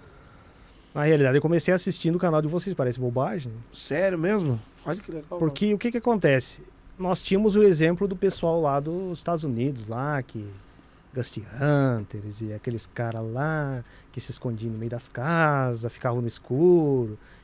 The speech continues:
Speaker 1: e tinham uns aparelhos muito loucos, coisa e tal. E a minha curiosidade pela eletrônica surgiu de lá. Porque eu vi o preço dos aparelhos na época. Eu era já guri novo, né? A gente chama pequenininho.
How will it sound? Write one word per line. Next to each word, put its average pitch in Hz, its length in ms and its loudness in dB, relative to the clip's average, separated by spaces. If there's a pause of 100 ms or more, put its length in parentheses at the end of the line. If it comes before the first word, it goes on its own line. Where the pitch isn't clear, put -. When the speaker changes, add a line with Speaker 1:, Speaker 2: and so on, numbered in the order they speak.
Speaker 1:
e 131 60 -4
tinham 135 200 2
uns 131 100 2
aparelhos 127 420 2
muito 123 220 -2
loucos, 165 520 2 (160)
coisa 127 180 -4
e - 20 -8
tal. 156 360 -2 (800)
E 139 560 4
a 131 80 6
minha 143 220 2
curiosidade 143 540 2
pela 127 180 2
eletrônica 127 640 -2 (160)
surgiu 123 380 -2
de 143 80 0
lá. 180 260 2 (1300)
Porque 165 200 0
eu 240 80 8
vi 214 160 2
o 220 60 2
preço 160 260 4
dos 135 100 -6
aparelhos 123 380 0 (580)
na 135 200 0
época. - 340 -6 (560)
Eu 110 140 -6
era 110 200 -2
já 190 600 -4 (760)
guri 123 240 -2
novo, 170 340 -2
né? 147 180 -6 (200)
A 131 60 -14
gente - 160 -16
chama 117 220 -4 (380)
pequenininho. 170 480 -4